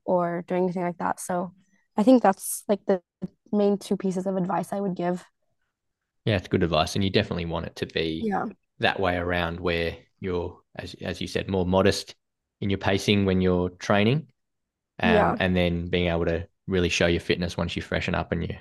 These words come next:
Speaker 2: and you're ready to race. So that's
Speaker 1: Exactly,
Speaker 2: definitely the
Speaker 1: 'cause
Speaker 2: way
Speaker 1: I
Speaker 2: around you want it to be.
Speaker 1: Yeah, 'cause I see a lot of, in French, you saw it, like, um, the world champions of training, you know,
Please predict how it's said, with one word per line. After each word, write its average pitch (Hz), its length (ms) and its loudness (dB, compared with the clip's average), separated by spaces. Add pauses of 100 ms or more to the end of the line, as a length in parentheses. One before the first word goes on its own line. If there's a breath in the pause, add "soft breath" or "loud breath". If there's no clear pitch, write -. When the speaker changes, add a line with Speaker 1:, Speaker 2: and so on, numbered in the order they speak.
(120)
Speaker 2:
and 90 140 -4
you're 85 80 -4
ready 82 240 -2
to - 140 -2
race. 87 460 -2 (600)
So 214 80 2
that's 214 100 8
Speaker 1:
Exactly, 214 100 4
Speaker 2:
definitely 226 200 4
the 185 80 4
Speaker 1:
'cause 87 60 6
Speaker 2:
way 87 60 6
Speaker 1:
I 87 40 6
Speaker 2:
around 87 260 2
you 87 60 0
want 87 140 0
it 82 80 -4
to - 40 -14
be. 90 260 4 (960 loud breath)
Speaker 1:
Yeah, 240 360 12
'cause 226 180 4
I 226 100 8
see 254 140 2
a 277 80 10
lot 220 200 8
of, 220 80 4 (180)
in 202 240 2
French, 214 420 -2
you 208 100 0
saw 190 280 4
it, 160 100 4
like, 185 260 4
um, 170 340 2 (340 soft breath)
the 190 200 10
world 202 300 8
champions 190 540 0
of 165 100 -6
training, 175 640 -2
you 196 140 6
know, 196 300 6